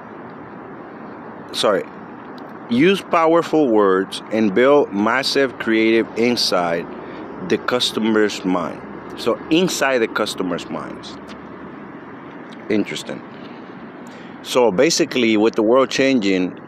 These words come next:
it's just telling you, be yourself, whether you're a customer or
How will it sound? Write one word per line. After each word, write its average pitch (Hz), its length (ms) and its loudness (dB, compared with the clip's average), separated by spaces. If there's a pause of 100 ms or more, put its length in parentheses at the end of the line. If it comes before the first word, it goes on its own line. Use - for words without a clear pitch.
(220)
it's 104 200 2
just 120 280 0
telling 117 240 4
you, 101 100 4
be 98 200 2
yourself, 131 540 4
whether 101 280 6
you're 107 560 4 (680)
a 95 100 2
customer 131 640 2
or 98 340 4